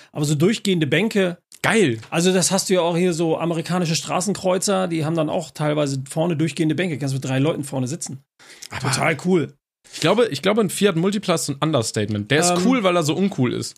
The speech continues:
Speaker 1: Was ja wirklich, also welcher Wagen sich ja wirklich sehr positiv entwickelt hat, sind ja wirklich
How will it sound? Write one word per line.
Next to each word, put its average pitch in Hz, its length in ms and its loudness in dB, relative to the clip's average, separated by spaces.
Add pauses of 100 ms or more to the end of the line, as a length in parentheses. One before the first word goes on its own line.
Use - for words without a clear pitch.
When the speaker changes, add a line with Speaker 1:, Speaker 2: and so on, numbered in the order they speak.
Speaker 1:
Was 202 240 0
ja 247 220 0
wirklich, 240 380 -4 (220)
also 185 280 -4 (140)
welcher 208 380 0 (120)
Wagen 196 360 -2
sich 196 200 -2
ja 170 120 0
wirklich 185 320 -6 (320)
sehr 175 340 0
positiv 175 540 -4
entwickelt 156 380 -4
hat, 185 160 -6
sind 185 160 -4
ja 185 180 -2
wirklich 190 300 -8